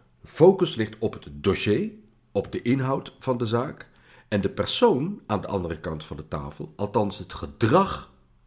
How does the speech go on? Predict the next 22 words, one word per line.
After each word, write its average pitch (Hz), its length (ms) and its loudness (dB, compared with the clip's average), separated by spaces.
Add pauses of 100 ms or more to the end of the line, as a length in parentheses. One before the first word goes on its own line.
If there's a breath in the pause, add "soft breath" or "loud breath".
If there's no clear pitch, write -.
van 87 160 -8
die 85 100 -4
persoon, 85 540 -6 (320 soft breath)
valt 113 440 0
buiten 95 300 2
de 82 80 -6
scope. - 460 -6 (800 soft breath)
Op 107 160 -2
zijn 95 160 0
hoogst 127 360 2
signaleren 107 520 4
we 101 80 4
dan 90 180 2
dat 85 120 0
het 87 100 -10
wat 87 180 -6
lastig 110 420 -2
en 87 120 -6
vervelend 120 540 0
is, 117 120 -4
dat 117 180 -4
gedrag, 107 480 -2